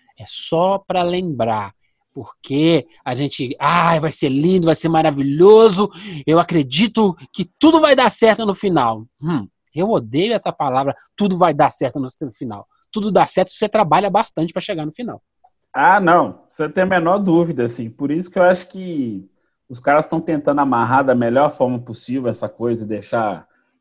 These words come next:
Speaker 2: bem justinho. Você tem um C E O só pra arena.
Speaker 1: É, não,
Speaker 2: Você tem
Speaker 1: a M R V tem tomado conta da questão
Speaker 2: É.
Speaker 1: de, da venda do, da, da ideia da arena, né? Então,
Speaker 2: Isso.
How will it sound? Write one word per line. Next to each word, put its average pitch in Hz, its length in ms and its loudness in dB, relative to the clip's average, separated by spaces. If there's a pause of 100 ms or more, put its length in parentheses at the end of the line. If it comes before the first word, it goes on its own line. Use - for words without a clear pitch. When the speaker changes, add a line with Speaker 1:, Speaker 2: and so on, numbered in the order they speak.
Speaker 2:
bem 147 220 -2
justinho. 135 680 -4
Você 123 160 -6
tem 143 140 -4
um 147 60 -2
C 147 180 -6
E 127 80 2
O 131 120 2
só 131 220 0
pra 131 200 2
arena. 107 840 -8 (160)
Speaker 1:
É, 196 120 -8
não, 180 280 -2
Speaker 2:
Você 123 100 -4
tem 123 340 -8 (320)
Speaker 1:
a 180 120 2
M 226 160 2
R 220 160 2
V 180 180 0
tem 233 200 -2
tomado 202 440 0
conta 190 720 -2
da 151 460 -6
questão 139 420 4
Speaker 2:
É. 156 60 6
Speaker 1:
de, 147 280 -2
da 160 180 2
venda 247 680 4
do, 165 280 2
da, 156 280 4 (140)
da 175 140 0
ideia 151 500 2
da 139 120 0
arena, 123 380 -4
né? 165 260 -2 (280)
Então, 160 680 2
Speaker 2:
Isso. - 60 -10